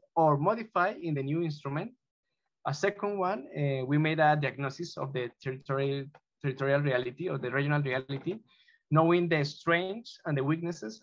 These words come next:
as well as the changes and the objectives. In the third, we defined the guidelines, uh, which the objectives that made up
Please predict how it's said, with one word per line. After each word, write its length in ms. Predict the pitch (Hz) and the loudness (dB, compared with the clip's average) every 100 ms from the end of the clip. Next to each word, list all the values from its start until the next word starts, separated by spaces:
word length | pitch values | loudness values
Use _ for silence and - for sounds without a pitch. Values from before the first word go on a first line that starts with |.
| 156 | -4
as 160 | 147 | -4
well 240 | 143 147 151 | 0 2 2
as 60 | |
the 80 | 156 | -2
changes 560 | 147 143 151 160 170 - | -6 -4 -2 -4 -6 -8
and 140 | 147 135 | -6 -4
the 240 | 131 123 131 | -4 -4 -4
objectives. 800 | 127 135 135 - 226 - - _ _ _ _ _ - - | -4 -6 -8 -8 -10 -10 -20 _ _ _ _ _ -18 -2
In 100 | 220 | -2
the 100 | 233 | -2
third, 320 | - 220 226 | 2 0 2
we 100 | 170 | 2
defined 460 | 180 147 180 180 170 | 2 2 0 2 -2
the 80 | |
guidelines, 600 | 147 156 156 123 104 - - _ - | 0 2 0 -2 -12 -18 -20 _ -12
uh, 220 | 139 127 | -8 -8
which 320 | 123 139 139 - | -4 -4 -4 -4
the 120 | 139 | -2
objectives 500 | 127 135 147 160 156 | 0 -2 -4 -4 -2
that 160 | 143 | -4
made 240 | 135 135 | -2 -4
up 100 | 143 | -2